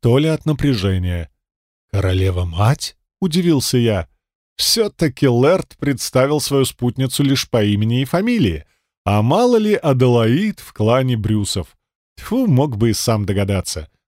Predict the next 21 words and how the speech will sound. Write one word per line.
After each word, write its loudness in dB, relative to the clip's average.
что 0
ни 2
один 0
король 2
сюда 0
прибыл 0
под -2
личиной 2
простого 0
эрла. -2
Ну, 2
насколько 0
эрлы, 2
как -4
высшая 0
аристократия -2
Альбы, 2
вообще -2
могут -2
быть -2
простыми? -2